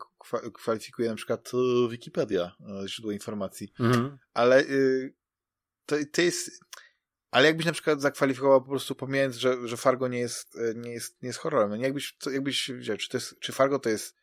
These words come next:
Speaker 1: dramat obyczajowy, czy komedia, czy, czy coś takiego, wiesz, to już jest taka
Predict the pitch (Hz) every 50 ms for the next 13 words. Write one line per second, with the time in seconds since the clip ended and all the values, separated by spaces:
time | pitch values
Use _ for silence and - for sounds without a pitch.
0 | _ _ _ _ _ - 113 123 139 139 139 131 123 110 110 113 - - 110 107
1 | 120 156 175 - 254 - - - - - - 110 107 113 131 160 165 180 185 180
2 | 175 170 - - - - - 120 110 110 104 - - - 117 110 104 - - -
3 | - 117 113 - 165 185 190 185 127 113 123 147 160 156 147 - 165 151 - 156
4 | - 160 151